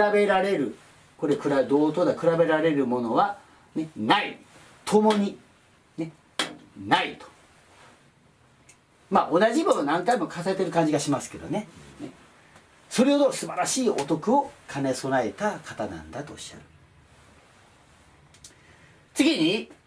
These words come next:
日月マーニー修行遠慮。これ例えなんです。ね。私たちの世界ではね、明るい太陽、明るい、まあ、今はあまり関係ない。昔は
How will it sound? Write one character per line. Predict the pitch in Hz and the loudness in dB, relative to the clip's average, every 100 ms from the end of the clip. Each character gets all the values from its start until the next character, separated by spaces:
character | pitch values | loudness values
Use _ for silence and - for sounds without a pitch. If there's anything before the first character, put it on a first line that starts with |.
| _ _ _ - - - | _ _ _ -20 -16 0
日 | 165 233 233 330 | 2 2 2 4
月 | 349 330 240 190 | 4 2 0 2
マ | 175 196 214 220 | 2 2 2 2
ー | 214 | 0
ニ | 214 170 123 | 0 -2 -2
ー | |
修 | - - 294 302 294 | -4 0 2 2 0
行 | - 302 233 - - | 2 4 4 0 0
遠 | 151 156 151 | 0 0 0
慮。 | 139 110 - - - - - - - - - | -2 -2 -4 -10 -20 -20 -20 -20 -20 -20 -2
こ | 247 | 0
れ | 214 | 2
例 | - - 269 | 0 2 2
え | |
な | - | 0
ん | - | -6
で | 160 | -10
す。 | - - - - - - - | -14 -18 -20 -20 -20 -20 -18
ね。 | - - - - - - - - - - - - - - - - - - - - - - - - - | -18 -20 -20 -20 -20 -20 -20 -20 -20 -20 -20 -20 -20 -20 -20 -20 -20 -20 -20 -20 -10 -6 -6 -4 0
私 | 302 349 277 | 2 2 2
た | |
ち | 247 | 0
の | 185 | 0
世 | 208 | 0
界 | 180 - | -2 -2
で | |
は | 107 | -6
ね、 | - - - - - - - - - - - | -6 -10 -12 -20 -20 -20 -20 -20 -20 -12 0
明 | 277 311 330 233 | 2 4 2 2
る | |
い | 147 - | 0 0
太 | - 233 | 0 2
陽、 | 165 113 - - - - - - - - | 0 -4 -6 -12 -20 -20 -20 -20 -20 -2
明 | 208 214 254 | 0 4 2
る | 165 | 2
い、 | 101 - - - - - - - - - | -2 -8 -20 -20 -20 -20 -4 -4 -4 -4
ま | 151 | 0
あ、 | |
今 | 220 233 | 2 2
は | 117 | 2
あ | 113 | -2
ま | 113 | -4
り | 113 | -4
関 | 117 | -4
係 | 110 | -4
な | |
い。 | 104 | -4
昔 | 135 170 233 | 0 0 2
は | 190 - | 2 0